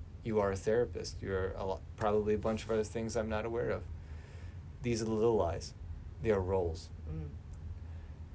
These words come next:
Speaker 1: The big I is this. Uh, and we can, we can do it right now if, if
Speaker 2: All
Speaker 1: okay.
Speaker 2: right.
Speaker 1: So, Jen,
Speaker 2: I'm, I'm
Speaker 1: who, Jen, who knows you most in this world?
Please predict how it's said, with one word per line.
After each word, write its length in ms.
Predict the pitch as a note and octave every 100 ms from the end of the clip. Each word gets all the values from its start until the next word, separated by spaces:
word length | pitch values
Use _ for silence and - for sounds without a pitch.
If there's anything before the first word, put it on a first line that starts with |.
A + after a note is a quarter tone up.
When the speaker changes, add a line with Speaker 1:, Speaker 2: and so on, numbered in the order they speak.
| -
Speaker 1:
The 80 | G2+
big 340 | F#2 A#2 C3+
I 440 | G#2 F2 D#2+ F2 F#2+ - - - - - - - -
is 200 | - F2+
this. 420 | F2 G2 D#2+ - - - - - - - - - - - - - - - - - - - - - - - -
Uh, 360 | - E2+ B1+ - - - -
and 80 | G2+
we 80 | F#2+
can, 200 | F#2+ E2+
we 80 | F#2+
can 160 | F#2+
do 120 | F#2 F#2
it 80 |
right 220 | F#2 F2+ F2+
now 200 | F2+ F2
if, 120 | -
if 60 |
Speaker 2:
All 80 | D#3+
Speaker 1:
okay. 100 | E3
Speaker 2:
right. 300 | F#3+ F#3 F3+
Speaker 1:
So, 120 | -
Jen, 180 | A2+ A2+
Speaker 2:
I'm, 60 | G2+ -
I'm 60 | D3+
Speaker 1:
who, 220 | E3 C#3+ - -
Jen, 180 | C#3+ B2
who 160 | D#3
knows 240 | D3+ C#3+ C3+
you 80 |
most 260 | A#2+ A2 G#2
in 60 | G2
this 160 | F2+
world? 240 | F#2+ F2+